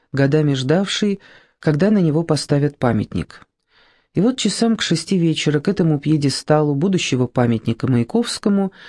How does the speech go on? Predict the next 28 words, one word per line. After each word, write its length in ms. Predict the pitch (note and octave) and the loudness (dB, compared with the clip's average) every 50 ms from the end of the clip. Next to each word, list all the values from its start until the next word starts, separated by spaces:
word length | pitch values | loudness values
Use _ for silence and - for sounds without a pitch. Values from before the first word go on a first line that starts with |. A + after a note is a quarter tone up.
| - - - - | -20 -20 -20 -16
стекалась 520 | - - - - - - D4+ D4 C#4 - - | -12 -6 -4 -2 0 0 0 0 0 0 0
молодёжь, 680 | A3+ A3 G#3 G3+ F#3 C#3 C3 A#2 A2 - - - - - | 0 0 0 0 0 0 -2 -2 -2 -2 -6 -8 -10 -12
чтобы 320 | - - - C#3 C#3 C3+ | -10 -6 -4 -2 -2 -2
послушать 720 | C3 - C3 - - - F#3+ G#3+ - - G#3 - - - - - - - - _ _ _ _ | -2 -2 -4 -4 -2 -2 -2 -2 -2 -2 -4 -4 -6 -8 -14 -18 -20 -20 -20 _ _ _ _
стихи 520 | - - - - D#3 C#3+ - - D3 B2 | -12 -8 -4 -2 -2 -2 0 0 0 0
Цветаевой 760 | A#2 - - C3+ C#3 C3 - - D3 F#3+ G#3+ A3 G3 G#3 G3+ | 0 -4 -4 -4 -4 -2 0 0 0 2 2 2 0 0 0
и 140 | - - E3+ | 0 -2 -2
Пастернака, 880 | E3+ E3+ D3+ - - D#3+ D3+ C#3+ C3 A#2+ G#2+ G2+ - - - - - _ _ _ _ _ _ _ _ _ _ _ _ _ | -2 -4 -6 -2 -2 0 0 0 0 0 -2 -4 -6 -8 -12 -14 -14 _ _ _ _ _ _ _ _ _ _ _ _ _
которые 420 | - E3 E3 G3 G3+ F#3+ F#3+ F3+ F3 | -4 -2 0 2 2 2 2 2 2
ребята 380 | F#3 G3+ F3+ A#3+ B3+ B3 - | 0 0 2 0 0 0 -2
читали 360 | C3+ - D#3 - G#3+ G#3+ G3+ | -2 -2 -2 -2 0 0 0
по 140 | G3 - - | 0 0 0
очереди, 560 | C#3+ B2+ A#2+ A#2+ - - A2+ A#2 A2+ A2 - | 0 0 0 -2 -2 -4 -4 -4 -4 -2 -2
а 80 | A#2+ C#3 | 0 0
главное — 640 | C#3+ D#3+ F#3+ A3+ A#3+ A3+ F#3+ D3+ A#2+ A#2 A2 - - _ _ _ _ _ _ _ _ _ _ _ _ - | 0 2 2 2 0 0 0 0 0 -2 -4 -6 -10 _ _ _ _ _ _ _ _ _ _ _ _ -4
почитать 460 | F#3 F3+ - A3+ A3+ - C#4+ C#4 C#4+ | -4 -2 0 0 0 0 0 -2 -2
свои 260 | - - G3+ A3+ A3+ | -2 -2 0 0 0
собственные 640 | G#3+ - - E3+ C#3+ - - - C#3 C#3+ C#3 C#3+ | 0 0 0 -2 -2 -2 -2 0 0 2 2 2
стихи 400 | D3 - - - F#3+ - - B3+ | 0 -2 -4 -4 -4 0 0 -2
и 40 | C4 | 0
послушать, 560 | C4 - G3 - - - F#3+ F3+ - - E3+ | 0 0 -2 0 0 -2 -2 -2 0 -2 -2
что 240 | - - - B3+ C4 | -2 -2 -2 -2 -2
пишут 300 | B3+ G3 G3 - - F#3 | 0 -2 -2 0 -2 -2
другие. 580 | D#3+ D3 C#3+ C3+ A#2+ - A2+ G#2+ G#2 - - - _ _ _ _ _ _ _ _ _ _ _ _ _ _ _ _ _ _ - | 0 0 0 0 0 0 -2 -2 -2 -4 -6 -10 _ _ _ _ _ _ _ _ _ _ _ _ _ _ _ _ _ _ -14
Вскоре 540 | - - - - A#3+ C#4 C#4+ C4+ C4 - | -12 -10 -4 0 2 2 4 4 2 2
эти 220 | - E3+ - - D3+ | 0 -2 -2 0 0
молодые 400 | D#3 D3+ D3+ D#3+ E3 A3 A3+ G#3+ | 2 2 2 2 2 0 0 0
поэты — 640 | - - D3 C#3+ D3 C#3+ C#3+ - C#3+ C3+ C3 C3 | 2 2 2 2 2 0 0 0 0 0 -2 -2